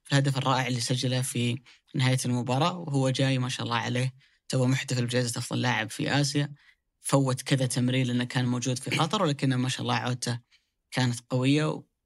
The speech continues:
وظهر فيها بشكل جيد. تم يعني مقابلته بمحبة وتشجيع كبير جدا من قبل الجمهور. أتوقع أنه سالم يعيش مرحلة في حياته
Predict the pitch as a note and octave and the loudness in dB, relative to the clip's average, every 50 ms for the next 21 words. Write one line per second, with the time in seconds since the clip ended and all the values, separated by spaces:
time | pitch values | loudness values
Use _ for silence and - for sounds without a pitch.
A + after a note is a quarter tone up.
0 | _ _ _ _ _ _ _ - E3 D#3 C#3+ C3+ C3 D3 C3+ B2+ C3 - C3 B2 | _ _ _ _ _ _ _ 2 4 4 4 4 4 2 0 0 0 -2 -4 -2
1 | - C#3 A2 A#2 B2 C3+ C#3 C#3 C3+ - - _ _ _ _ _ _ _ _ _ | -2 -2 -2 0 0 0 0 0 -2 -6 -18 _ _ _ _ _ _ _ _ _
2 | _ _ _ - - C#3+ C#3+ C#3 C3+ B2+ B2+ A#2+ A#2 B2+ B2+ B2+ C3 - C3 C3+ | _ _ _ -2 0 4 4 4 4 4 2 0 0 0 0 0 0 2 2 2
3 | C3 C3+ B2+ - B2+ B2 A#2 B2 B2 A#2+ B2+ B2+ - - C#3 C3 C3 C3+ B2+ B2+ | 4 2 2 2 0 -2 0 0 0 0 0 0 0 0 0 0 0 -2 -2 0
4 | B2 A#2+ A#2+ A#2+ - - - - _ _ _ _ _ _ _ _ _ _ _ - | 0 0 0 -2 -4 -6 -10 -16 _ _ _ _ _ _ _ _ _ _ _ -6
5 | - - - - D3+ C3+ C#3 - C#3 C3+ C3+ C3+ C3 C3 C#3 C3 C3+ B2+ B2+ B2+ | -4 -2 2 2 2 2 2 0 0 2 2 2 2 0 0 0 2 0 0 0
6 | B2+ - C3 B2+ C3 B2+ A#2+ - B2+ C#3 D3+ D3 C#3+ A#2 C#3 C3+ - - A#2 A2+ | 0 -2 0 0 0 -2 -2 0 0 2 2 2 0 -2 -4 -4 -2 -4 -4 -2
7 | B2+ B2+ A#2+ A#2 G#2+ - - - D3 C#3+ C3 B2+ C3 A#2+ A#2+ C3 C3 - - C3+ | -2 -2 -2 -4 -4 -4 0 2 2 2 2 2 0 -2 -2 -2 -4 0 0 0
8 | C3 B2+ C3 B2 B2 A#2 A#2 A#2+ B2 - B2+ C3+ C3+ C3+ C#3 - C#3+ C#3 | 2 2 0 -4 -6 -6 -6 -6 -6 -2 0 0 0 0 0 0 -2 -2